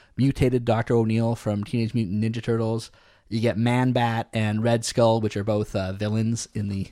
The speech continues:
superhero lines. Uh, then you get, um, some monsters, uh, like the, the troll from Harry Potter,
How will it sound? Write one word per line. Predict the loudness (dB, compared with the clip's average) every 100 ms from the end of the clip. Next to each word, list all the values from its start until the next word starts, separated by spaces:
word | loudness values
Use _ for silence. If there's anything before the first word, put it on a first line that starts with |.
| _ -10
superhero | -6 -2 0 0
lines. | 0 -2 -2 -6 -10 -20 -20 -20 -20 _ _ -10
Uh, | -6 -4 -4 -6 -8
then | -2 2 2
you | 4
get, | 2 2 2
um, | 2 2 -2
some | -2 0 0 0
monsters, | 2 4 2 2 0 0 -4 -10 -16 _ _ _ _ _ _ -8
uh, | -6 -4 -4
like | -2 -4 -4
the, | -2 0 0 -2
the | -4
troll | 2 4 4
from | 0
Harry | -4 -4
Potter, | -2 2 4 4 2 0